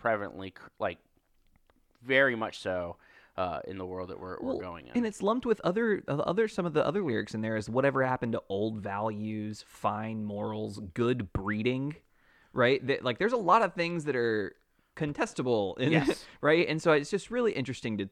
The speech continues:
Speaker 2: to consider how conflated, like,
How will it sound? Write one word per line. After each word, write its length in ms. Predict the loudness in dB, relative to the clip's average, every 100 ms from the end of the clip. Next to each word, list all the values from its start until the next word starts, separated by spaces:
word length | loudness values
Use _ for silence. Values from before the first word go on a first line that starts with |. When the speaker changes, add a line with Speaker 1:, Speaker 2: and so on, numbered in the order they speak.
| _
Speaker 2:
to 100 | -12
consider 680 | -8 -8 -6 -4 -2 -4 -6 -12 _ _
how 500 | -10 0 2 4 2
conflated, 1200 | -4 -8 -8 -12 -8 -4 -2 -2 -2 -4 -6 -8 -12 _ _ _ _ -6
like, 240 | -6 -6